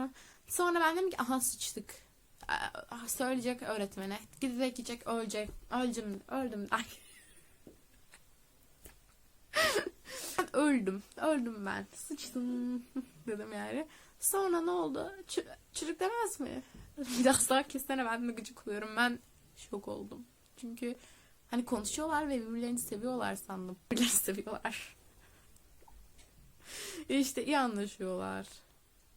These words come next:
Tabii ben o zamanlar her konuşanın iyi anlaştığını ve birbirini sevdiğini düşünüyordum. <laughs> Ah, masum ben. <laughs> Nasıl İlayda video izlemiş? Ay,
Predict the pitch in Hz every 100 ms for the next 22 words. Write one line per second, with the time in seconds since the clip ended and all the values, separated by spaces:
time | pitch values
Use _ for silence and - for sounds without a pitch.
0 | - 311 311 302 285 294 294 294 302 294
1 | 269 262 294 262 294 262 220 202 - 247
2 | 277 269 240 240 262 - 202 196 196 196
3 | - 190 190 175 196 - - - - -
4 | - - - - - - - 277 - -
5 | 302 240 240 233 226 220 202 202 214 247
6 | 277 - - - - 359 339 539 - -
7 | - 466 508 - 247 277 254 254 269 -
8 | 294 339 - - 269 285 - 311 - -
9 | - - - - - - - - - -
10 | - - _ - - - - - - -
11 | - - - - - - - - - -
12 | - - - - - - - - 233 247
13 | 233